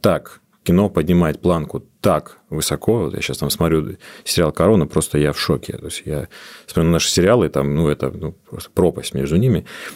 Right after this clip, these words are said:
Да, но те люди, которые эту планку поднимают, они рассказывают, как они это делают, и это становится возможно повторить. И только ленивый не попробует это сделать, там, да, чтобы подраться с, э, тем же самым Netflix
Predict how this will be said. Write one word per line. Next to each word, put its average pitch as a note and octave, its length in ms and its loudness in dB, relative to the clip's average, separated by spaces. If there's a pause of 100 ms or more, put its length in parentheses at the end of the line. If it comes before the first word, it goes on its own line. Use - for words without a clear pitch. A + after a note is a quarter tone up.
Да, F2 160 0
но F2+ 100 2
те F#2+ 140 2
люди, F#2+ 200 4
которые E2+ 300 0
эту E2+ 100 -2
планку F2 280 0
поднимают, G2 600 2
они D#2 100 4
рассказывают, D#2 440 0
как G#2 200 0
они F#2+ 120 6
это F2 140 2
делают, D#2+ 360 0
и G#2 80 4
это F#2+ 240 4 (160)
становится G#2 600 2
возможно F2+ 520 4
повторить. E2 720 0 (380)
И F#2 160 4
только B2+ 300 2
ленивый F2+ 560 2 (140)
не D2 160 0
попробует D2+ 380 2
это C#2+ 140 0
сделать, C#2 380 -2
там, - 160 -6
да, F#2 120 0
чтобы C#2+ 200 -2
подраться - 640 -2
с, - 220 -2 (640)
э, F2 120 -2
тем F2 140 2
же E2 60 0
самым D#2 200 4
Netflix - 400 0